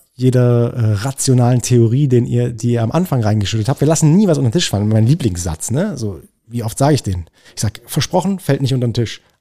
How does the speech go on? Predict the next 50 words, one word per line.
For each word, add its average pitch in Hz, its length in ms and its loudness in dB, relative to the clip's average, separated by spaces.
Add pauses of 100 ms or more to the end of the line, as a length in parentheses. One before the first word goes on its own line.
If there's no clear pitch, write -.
Aber 247 300 -4
wir 139 80 -6
müssen 117 180 -4
zuspitzen 120 480 -8
an 104 60 -12
der 107 80 -16
Stelle. 107 300 -16 (180)
An 113 140 -6
der 185 100 0
Stelle 143 220 -2
müssen 135 140 -4
wir - 20 -4
uns 117 80 -4
jetzt 113 100 -8
entscheiden. - 400 -12 (380)
Und 120 180 -10
wenn 160 160 0
du 180 140 0
sagst, 143 260 -2
du, 123 60 -6
sch-, - 200 -10
du 127 80 -8
spitzt - 400 -8
zu, 220 140 -2
du 190 80 -4
spitzt - 340 -10
zu, 143 100 -6
du 131 220 -14
spi-, 117 320 -12
du - 120 -18
spitzt - 360 -10
zu 165 120 -4
mit, 143 360 -2 (280)
keine 135 240 0
Ahnung, 120 240 -4 (100)
fünf 156 300 -2
Leuten, 135 340 -2
fünfundzwanzig 139 640 0
Leuten, 127 260 -4
wie 175 120 2
auch, 156 160 -4
wie 156 80 0
viel 160 200 -4
auch 151 140 -4
immer 160 360 0 (100)
bei 123 100 -4
so 127 80 -2
einer 123 80 -2
Geschichte 110 300 -6
mitmachen, 143 420 -4